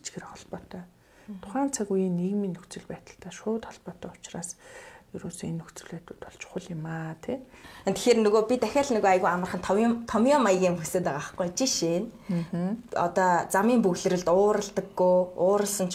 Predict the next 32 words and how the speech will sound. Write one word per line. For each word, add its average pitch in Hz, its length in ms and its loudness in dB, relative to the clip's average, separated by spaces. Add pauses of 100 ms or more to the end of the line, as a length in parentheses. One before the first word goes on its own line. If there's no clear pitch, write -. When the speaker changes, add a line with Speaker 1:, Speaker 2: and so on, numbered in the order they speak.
Speaker 2:
уураа 190 320 4
нэг 175 80 -2
аятайхан 175 480 -4
гаргацдаг, 170 800 -4
Speaker 1:
Мгм. 175 400 0
Speaker 2:
өөрийгөө 190 800 6
ойлгочихсан, - 640 -6
юунд 208 160 -4
дуртайгаа 175 480 -2
мэдчихсэн. 170 880 -4 (480)
За, 185 80 0
тийм 277 320 2
хүнийг 208 240 4
ер 175 160 4
нь 170 80 2
одоо 160 240 -2
сэтгэл - 320 -10
зүйн 180 160 -2
хувьд 160 160 -4
эв 185 120 4 (120)
эрүүл 160 240 -2
гэж 151 160 -10
ойлгож 151 240 -12
болох - 240 -16
уу? - 80 -20 (1400)
Speaker 1:
Ер 220 160 2
нь 277 80 4
бол 214 160 2
амьдрал 185 400 0
өөрөө 226 320 0
тэр - 160 -14
чигтээ - 380 -8